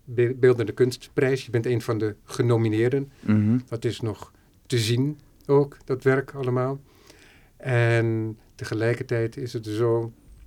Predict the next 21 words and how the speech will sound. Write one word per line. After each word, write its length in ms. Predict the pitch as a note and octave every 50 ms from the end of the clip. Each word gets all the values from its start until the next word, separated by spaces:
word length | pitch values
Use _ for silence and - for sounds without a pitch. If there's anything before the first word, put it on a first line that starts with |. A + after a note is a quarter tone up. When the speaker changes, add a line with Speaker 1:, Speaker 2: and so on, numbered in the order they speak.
| - _ _ _ _ - - - - A2+ G2+
Speaker 1:
dat 340 | - A2 G#2 G#2 - - -
Sonic 500 | - - - C#3 B2 A#2 G#2+ - - - _ _ _ -
Acts 520 | - C3 C3+ C3+ - - - - - - _ _ -
in 200 | - C#3+ A#2 A2
samenwerking 680 | - - C3 B2 B2 B2 A2+ A#2 A#2+ A#2 A2+ - A2 A2
met 120 | A2 G#2+
het 120 | - -
Stedelijk 420 | - - - B2 A#2 A2 G#2 A2 G#2+
Museum 540 | A2+ A2 A2 G#2+ A#2+ C3 B2+ A#2 A2 G#2+ G#2 - - - - - - -
de 100 | - -
Sonic 340 | - - C#3+ A#2+ A2 G#2+ - -
Acts 320 | - B2 A#2+ - - -
Academie 640 | B2 B2+ B2 - A#2 G#2 A2 A2+ A#2 C3 C#3+ C#3 C3+
heeft. 260 | C3 C#3 C#3 C#3 -
En 80 | C3 A#2+
dat 180 | A2+ B2 A#2+
is 220 | C3 A#2+ - - - _ - - _ - - _ _ _
in 280 | - D3+ B2 A2+ A2 G#2+
de 200 | G#2 G#2+ G#2 G#2
derde 340 | C3+ C3 B2+ A#2+ A#2 A2
week 340 | G#2 A#2+ A#2 A2+ A2 - -